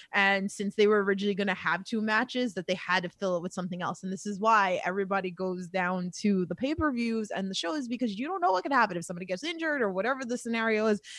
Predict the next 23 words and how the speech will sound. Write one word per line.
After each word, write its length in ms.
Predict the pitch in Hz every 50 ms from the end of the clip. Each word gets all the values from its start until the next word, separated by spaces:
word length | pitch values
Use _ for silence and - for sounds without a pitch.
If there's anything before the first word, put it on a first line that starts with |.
| - - -
And 80 | - 185
they, 120 | 196 233
li-, 260 | 214 214 214 214 226 -
I 100 | - 214
mean, 180 | 208 214 208 196
and 160 | - 190 196
again, 540 | 190 190 202 277 311 277 240 220 214 202 208 - - _ _ _ _ _ _ _ -
you 120 | 202 220
know, 100 | 208 196
they 140 | 190 196 202
listen 320 | 190 208 208 - 196 196
to 100 | 175 180
the 80 | 180 180
fans, 300 | 180 220 220 202 208 -
so 100 | - 190
they 140 | 180 185 185
move 340 | 180 175 185 214 226 202 170
this 300 | 175 175 185 175 - -
over 640 | 185 190 180 170 175 180 175 170 160 160 - 107 101 -
to 100 | - 190
the 100 | 165 175
main 320 | 175 170 160 147 135 139 - _
card. 360 | - - 302 330 302 -